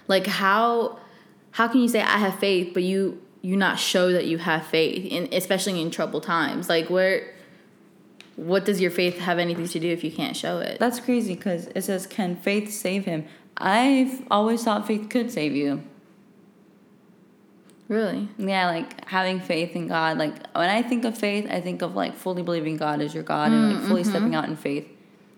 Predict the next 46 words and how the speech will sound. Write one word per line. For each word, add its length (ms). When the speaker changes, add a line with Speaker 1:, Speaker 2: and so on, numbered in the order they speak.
Speaker 2:
Um, 320
so, 180
like, 180
you 80
would 100
think, 260
like, 280
faith 380
should 240
be 80
able 120
to 80
save 220
you. 60
Like, 160
the 60
whole 260
point 420
of 80
Christianity 600
is, 120
Speaker 1:
Uh-huh. 140
Speaker 2:
like, 420
to 120
believe 320
that 160
Speaker 1:
Oh, 60
Speaker 2:
God 400
is 60
Speaker 1:
I 100
Speaker 2:
your 80
Speaker 1:
see. 80
Speaker 2:
God. 360
Speaker 1:
It's 160
almost 320
as 200
if 120
you're 120
using 400
faith, 480
like, 200
in 80
a, 240
its 140
own 220
separate 640